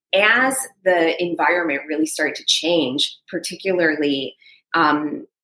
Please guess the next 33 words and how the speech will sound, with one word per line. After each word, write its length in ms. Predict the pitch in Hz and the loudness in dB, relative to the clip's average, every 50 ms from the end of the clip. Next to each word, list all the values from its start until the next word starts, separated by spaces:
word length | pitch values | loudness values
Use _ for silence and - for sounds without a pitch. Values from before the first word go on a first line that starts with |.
| _ 175 | _ -8
midway 520 | 175 185 190 190 196 185 180 170 160 156 | -2 0 2 2 2 2 2 2 2 2
through 680 | 147 - 165 170 185 185 175 156 143 139 139 147 160 - _ | 0 -6 -6 -4 0 2 2 2 2 0 -2 -4 -8 -6 _
this 160 | 160 151 - - - | -2 -2 -2 -4 -6
pandemic, 760 | - 143 151 143 156 160 190 196 143 110 92 - - - - _ - - - _ _ | -6 -4 -4 0 2 2 2 2 0 -2 -2 -4 -4 -8 -16 _ -20 -20 -20 _ _
it 180 | 190 185 - - | -2 -2 -2 -2
was 280 | 185 175 170 165 160 - | -2 0 0 0 0 0
very 220 | 165 170 156 156 - | 2 2 2 0 -2
clear, 320 | - 202 208 208 190 160 | -4 -2 0 2 2 2
as 160 | 151 156 147 | 2 0 0
you 100 | 160 156 | 0 0
mentioned, 420 | 156 165 170 175 - 151 143 139 - | 2 0 0 -2 -2 -4 -4 -6 -4
through 420 | - 156 151 143 143 143 127 - - - | -2 -2 0 0 0 -2 -4 -8 -6 -4
Edelman 240 | 151 139 131 135 135 | -4 -4 -4 -6 -8
Trust 320 | - - 165 165 - - - | -4 -2 0 0 0 0 0
Barometer 480 | 160 160 151 151 151 151 151 151 139 | 0 2 2 0 -2 -2 -2 -2 -2
and 280 | 139 139 147 156 160 175 | -4 -4 -4 -4 -4 -2
many 300 | 180 170 165 165 170 165 | 0 0 2 2 2 0
other 220 | 156 156 151 156 | 0 -2 -4 -4
sources, 640 | - - 175 185 196 196 - - - 147 143 - - - - - - - - _ - | -2 -2 -2 0 -2 -2 -2 -2 -2 -4 -4 -6 -12 -18 -20 -20 -20 -20 -10 _ 0
that 200 | 175 156 - 175 | 0 0 0 0
we 120 | 175 170 | 0 0
were 100 | 170 165 | 0 2
seeing 460 | 165 - - 208 202 196 190 180 170 | 2 0 0 0 0 0 0 0 0
this 180 | 160 156 - - - | 0 -2 -4 -4 -4
evolution 880 | 165 143 156 156 165 180 202 220 208 - - 156 151 143 147 151 156 - - - _ _ _ - | -4 -2 -2 -2 -2 0 0 2 2 2 2 2 0 0 0 -2 -4 -8 -14 -20 _ _ _ -2
in 340 | 180 180 170 165 160 160 170 | 0 2 2 2 4 4 2
the 120 | 175 - - - - 175 175 | 2 0 0 0 0 2 2
power 160 | 185 180 175 | 2 0 0
of 120 | 170 151 | -2 -4
the 60 | 156 | -6
voice 280 | 151 151 151 151 151 - | -6 -4 -4 -4 -4 -6
of 100 | 147 147 | -8 -8
the 300 | 147 156 151 143 143 | -6 -4 -2 -2 -2